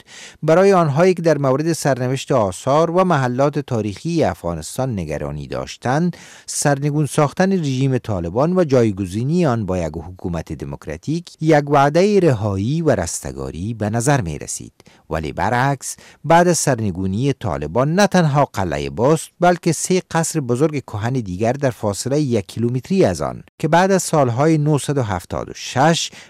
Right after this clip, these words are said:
مقر زمستانی امپراتوری غزنویان محسوب می‌شدند، به حالت خیلی حسفبار قرار گرفتند، طوری که دیوارهای بدریخت خانه‌های گلی از بین دیوارهای تاریخی آن سر کشیده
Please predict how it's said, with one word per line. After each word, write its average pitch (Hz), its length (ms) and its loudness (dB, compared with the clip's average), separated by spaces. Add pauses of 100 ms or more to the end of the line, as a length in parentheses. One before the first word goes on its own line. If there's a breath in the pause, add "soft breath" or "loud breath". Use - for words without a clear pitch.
مقر 156 420 2
زمستانی 151 720 0
امپراتوری 87 920 -4
غزنویان 71 640 -8
محسوب 67 560 -10
می‌شدند، 85 580 -8
به 131 80 -2
حالت 87 520 -6
خیلی 127 440 -4
حسفبار 78 920 -8
قرار 120 260 -2
گرفتند، - 440 -14 (200)
طوری 110 300 -2
که 160 260 0 (380 loud breath)
دیوارهای 156 680 4
بدریخت 139 600 2
خانه‌های 107 600 0
گلی 101 440 0
از 139 180 2
بین 165 240 2
دیوارهای 113 600 2
تاریخی 123 640 0
آن 135 140 -2
سر - 240 -10
کشیده 165 600 0